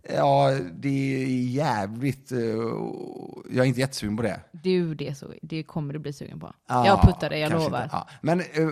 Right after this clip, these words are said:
Speaker 1: återigen, sug på den, för jag tycker det hade varit så jävla rolig
Speaker 2: Ja.
Speaker 1: grej att köra typ tio
Speaker 2: Vem,
Speaker 1: avsnitt.
Speaker 2: vem är din kompis som vill göra detta?
Speaker 1: Nej, men, men återigen, han kommer vara med i podden faktiskt.
Speaker 2: Aha.
Speaker 1: Ja, också. Så då kan, kan vi prata mer om det.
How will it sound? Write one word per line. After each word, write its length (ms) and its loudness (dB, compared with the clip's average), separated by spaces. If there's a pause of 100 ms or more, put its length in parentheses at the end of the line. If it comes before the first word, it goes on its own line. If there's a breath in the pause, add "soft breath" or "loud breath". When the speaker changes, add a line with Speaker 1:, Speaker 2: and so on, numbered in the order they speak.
Speaker 1:
återigen, 460 0
sug 280 -2
på 80 4
den, 200 2
för 100 -2
jag 180 4
tycker 300 -2
det 120 2
hade 160 0
varit 120 0
så 120 -4
jävla 180 0
rolig 280 2
Speaker 2:
Ja. 60 4
Speaker 1:
grej 300 10 (200 loud breath)
att 140 6
köra 400 6
typ 200 4
tio 200 4
Speaker 2:
Vem, 140 8
Speaker 1:
avsnitt. 260 -2
Speaker 2:
vem 220 2
är 140 2
din 140 -2
kompis 560 -4
som 120 -4
vill 160 -2
göra 200 0
detta? 420 -2
Speaker 1:
Nej, 220 4
men, 420 0
men 160 4
återigen, 300 4
han 80 2
kommer 200 2
vara 140 4
med 120 2
i 40 0
podden 260 0
faktiskt. 400 -4
Speaker 2:
Aha. 140 4 (160)
Speaker 1:
Ja, 120 0
också. 320 -2 (320 soft breath)
Så 160 -2
då 140 2
kan, 400 0
kan 120 0
vi 80 2
prata 220 10
mer 220 4
om 100 2
det. 160 -6